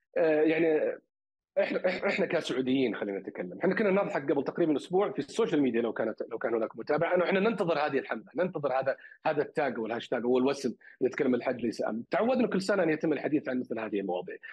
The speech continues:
تعودنا كل سنة أن يتوجه، توجه الاتهامات ل-، للحج. المملكة العربية السعودية أصبح لها خلافات مع عدة دول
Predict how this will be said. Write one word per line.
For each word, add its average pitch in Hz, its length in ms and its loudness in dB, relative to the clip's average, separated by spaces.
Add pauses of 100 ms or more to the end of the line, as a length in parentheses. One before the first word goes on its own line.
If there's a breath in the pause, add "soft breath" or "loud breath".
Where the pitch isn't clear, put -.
(220 loud breath)
تعودنا 254 280 2
كل 196 160 -2
سنة 190 200 2
أن 165 60 2
يتوجه، 143 460 2
توجه 131 360 0
الاتهامات 123 560 0
ل-، 117 260 0 (340 loud breath)
للحج. 123 440 0
المملكة 269 260 4
العربية 226 260 2
السعودية 165 460 2
أصبح 208 260 -2
لها 175 140 4
خلافات 160 400 -2
مع 165 80 2
عدة 196 240 0
دول 123 340 -2